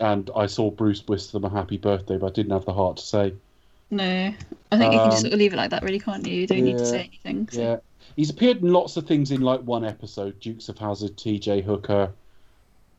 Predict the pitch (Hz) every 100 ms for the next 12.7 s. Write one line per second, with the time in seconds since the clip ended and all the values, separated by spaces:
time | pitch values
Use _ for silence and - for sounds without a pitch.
0 | _ - 113 104 101 95 98 _ _ _
1 | _ _ _ _ _ - _ _ _ _
2 | _ _ _ _ _ - - - - _
3 | _ _ - - _ - _ - 117 117
4 | 117 120 - 170 220 - - - - _
5 | _ _ _ _ _ - - - - -
6 | - - - - 220 220 208 196 233 _
7 | _ - 202 190 190 185 202 _ _ -
8 | - _ _ - 110 110 110 113 123 110
9 | 107 110 104 104 101 - 113 110 107 113
10 | 104 110 123 123 - 127 110 104 107 104
11 | 104 110 107 110 107 - - 113 107 104
12 | 101 104 101 101 104 107